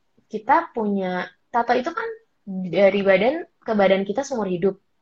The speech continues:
Kalau kita dapat dari tato artis yang nggak punya attitude baik, terus, ya, kita nggak srek dan nggak klop, kita pun nggak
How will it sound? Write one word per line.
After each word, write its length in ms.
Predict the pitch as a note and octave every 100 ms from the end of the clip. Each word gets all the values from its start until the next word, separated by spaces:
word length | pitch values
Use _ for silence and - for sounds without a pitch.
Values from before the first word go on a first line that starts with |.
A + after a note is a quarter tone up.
| _ _ _
Kalau 300 | G#3+ G3+ G3+
kita 260 | A3 A3 B3+
dapat 320 | A#3 - G#3
dari 240 | G3 F#3+
tato 220 | G3 F#3+ G3
artis 480 | F#3 F3+ D4+ D#4
yang 160 | B3+ F#3+
nggak 160 | F3 E3+
punya 140 | F3
attitude 400 | E3+ E3+ E3+ _
baik, 680 | F3+ C4 C#4+ D4 A#3+ A#3 A#3 - _ _ _ _ _ _
terus, 500 | - F#3 F#3 F#3 - _ _ _ _ _ _ _ _ _ _ _ _
ya, 540 | B3 C4+ D4+ E4 E4 - - _ _
kita 320 | - B3 C4
nggak 200 | C4 G3 F#3+
srek 260 | - -
dan 220 | A3 F#3+ F#3+
nggak 240 | A3+ -
klop, 320 | A3 C4+ - _ _ _ _ _
kita 240 | A#3 A3
pun 240 | A3 F#4+ G4 - _ _ -
nggak 240 | A3+ G#3+